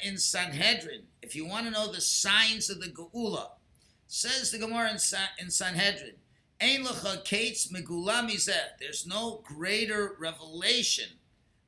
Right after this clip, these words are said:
of the end of times. Mizeh shenemar, from the pasuk it says, "Vatem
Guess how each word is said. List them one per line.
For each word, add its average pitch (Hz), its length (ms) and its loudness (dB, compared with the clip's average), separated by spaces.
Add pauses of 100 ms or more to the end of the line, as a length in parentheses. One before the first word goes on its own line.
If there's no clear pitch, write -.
of 160 120 -4
the 165 140 -2
end 220 240 0
of 175 160 -10
times. 165 640 -4 (640)
Mizeh 175 420 0
shenemar, 190 800 0
from 156 180 -10
the 147 100 -16
pasuk 190 420 -2
it 139 100 -10
says, 180 400 -4 (100)
"Vatem 220 840 -2